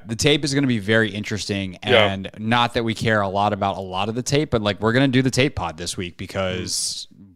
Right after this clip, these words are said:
Speaker 1: going in depth on what he does from a process standpoint is kind of important to the valuation moving forward. But Logan, I gotta ask, like, I gotta,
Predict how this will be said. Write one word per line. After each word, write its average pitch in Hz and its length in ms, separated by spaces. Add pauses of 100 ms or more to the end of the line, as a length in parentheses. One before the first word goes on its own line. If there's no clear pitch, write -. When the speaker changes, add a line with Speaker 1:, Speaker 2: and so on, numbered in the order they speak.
(120)
Speaker 1:
going 110 280
in 107 180
depth 104 460 (480)
on 110 380
what 113 180
he 117 160
does 107 480
from 113 160
a 95 80
process 117 500
standpoint 98 460
is 92 80
kind 110 160
of 92 80
important 104 340
to 104 60
the 98 80
valuation 101 720
moving 98 260
forward. 110 400 (840)
But 120 100
Logan, 147 220
I 110 60
gotta 131 240
ask, 135 240
like, 104 140
I 117 80
gotta, 120 280